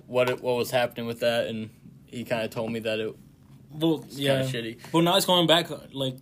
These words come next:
Speaker 1: Yeah, it looks
Speaker 2: everything's
Speaker 1: like it's
Speaker 2: com-,
Speaker 1: coming back.
Speaker 2: everything is coming back to normal, which is good.
Speaker 1: Yeah. Uh, so Megan got a job.
Speaker 2: Oh, yeah, Megan got a job.
Speaker 1: Somehow. She passed all the, the tests you
Speaker 2: The
Speaker 1: need to get
Speaker 2: tests.
Speaker 1: that job.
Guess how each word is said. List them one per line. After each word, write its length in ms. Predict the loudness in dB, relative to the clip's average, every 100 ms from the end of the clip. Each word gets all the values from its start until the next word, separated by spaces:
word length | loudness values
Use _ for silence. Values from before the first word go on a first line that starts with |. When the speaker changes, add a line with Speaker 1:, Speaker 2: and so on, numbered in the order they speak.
| -6
Speaker 1:
Yeah, 140 | 2
it 40 | 4
looks 140 | 6
Speaker 2:
everything's 40 | 8
Speaker 1:
like 100 | 8
it's 80 | 8
Speaker 2:
com-, 20 |
Speaker 1:
coming 220 | 6 2
back. 100 | 4
Speaker 2:
everything 280 | 6 6 4
is 80 | 2
coming 180 | 2 0
back 160 | 0 -2
to 80 | -2
normal, 400 | -2 -4 -6 -10 -12
which 160 | -10
is 160 | -10 -12 -14 -6
good. 260 | -4 -4 -8 -20 -20 -20 -20 -2
Speaker 1:
Yeah. 280 | 0 2 -2 -16 -16 -16 -14
Uh, 400 | 4 8 8 6 2
so 360 | 0 4 6 6
Megan 260 | 4 6
got 140 | 4 2
a 60 |
job. 440 | 2 2 4 2 -2 -2
Speaker 2:
Oh, 160 | 4 8
yeah, 260 | 8 8
Megan 300 | 6 4 4
got 100 | 4
a 60 | 4
job. 420 | 6 6 4 -2 -12 -20
Speaker 1:
Somehow. 640 | 2 4 6 6 6 4 2 -18 -20 -20 -20 -20 -20 -20 -20 -14 -14 -10
She 140 | -8
passed 440 | 4 6 6 4 6
all 240 | 10 10
the, 300 | 10 4 4 -4 -20 -20 -4
the 120 | -4
tests 440 | 4 6 6 2
you 100 | 0
Speaker 2:
The 80 | 4
Speaker 1:
need 160 | 6 8
to 80 | 8
get 100 | 8
Speaker 2:
tests. 160 | 8
Speaker 1:
that 200 | 6 6
job. 440 | 8 10 10 8